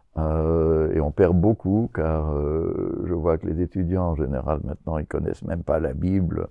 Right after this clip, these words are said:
ils, ils, ils ont jamais lu de poésie,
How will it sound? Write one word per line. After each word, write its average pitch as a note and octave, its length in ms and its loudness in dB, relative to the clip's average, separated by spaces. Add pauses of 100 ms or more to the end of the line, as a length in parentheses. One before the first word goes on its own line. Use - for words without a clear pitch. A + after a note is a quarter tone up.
(480)
ils, - 100 -6 (640)
ils, F2+ 140 -2
ils E2+ 120 -4
ont D2+ 120 -2 (160)
jamais D#2+ 440 2
lu F2 120 4
de D#2 120 4
poésie, D#2+ 720 4